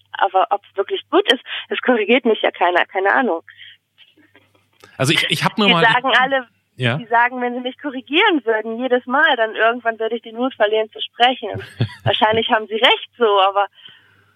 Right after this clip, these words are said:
Speaker 1: keine Ahnung. Also ich, ich, ich arbeite in der zweitgrößten Einrichtung Finnlands in der, in einer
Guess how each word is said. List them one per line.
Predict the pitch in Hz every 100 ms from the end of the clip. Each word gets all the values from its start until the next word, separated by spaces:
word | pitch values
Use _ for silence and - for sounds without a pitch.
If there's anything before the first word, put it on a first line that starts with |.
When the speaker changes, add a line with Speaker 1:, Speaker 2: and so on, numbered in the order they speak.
| _ -
Speaker 1:
keine | 320 220 262
Ahnung. | 302 262
Also | 233
ich, | 214 - _
ich, | - - _ _ _
ich | - 208 -
arbeite | 220 294 -
in | 311 233 226 214 208 202 _ _ _ _ - _ -
der | 202 -
zweitgrößten | 202 254 - - 247 254 226
Einrichtung | - 240 247 233 - 208 208
Finnlands | 240 262 220 208
in | - 196
der, | 190
in | 202
einer | 196 185 185